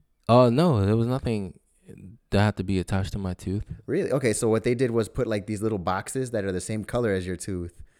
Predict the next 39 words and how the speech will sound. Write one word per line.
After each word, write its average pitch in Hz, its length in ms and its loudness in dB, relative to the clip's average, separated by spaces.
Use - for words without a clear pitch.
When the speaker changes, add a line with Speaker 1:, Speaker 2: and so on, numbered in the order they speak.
Speaker 2:
Um, 90 420 -2
but 98 220 -2
they, 104 240 -2
it's 90 180 -6
weird 110 220 2
when 95 160 -2
you 95 100 -2
don't 104 200 -4
have 107 140 -4
anything 104 300 -4
on. 98 180 -4
It 92 60 -4
kinda 107 160 -4
looks 104 120 -4
like 113 60 -2
you 107 60 0
have, 90 80 -2
like, 82 180 -2
alien 104 380 -2
teeth 117 240 -4
or 110 80 -2
something. 117 220 -2
It's 120 80 -2
only 143 160 2
on, 120 100 0
like, 92 160 0
four 104 260 0
or 101 60 4
five 98 300 -2
teeth. 107 400 -6
It's 101 220 -2
just 113 220 0
to 117 60 0
make 107 260 -2
the 98 100 -2
snapping 101 460 -4
on 98 160 -4
process 101 480 -2
easier. 113 420 -4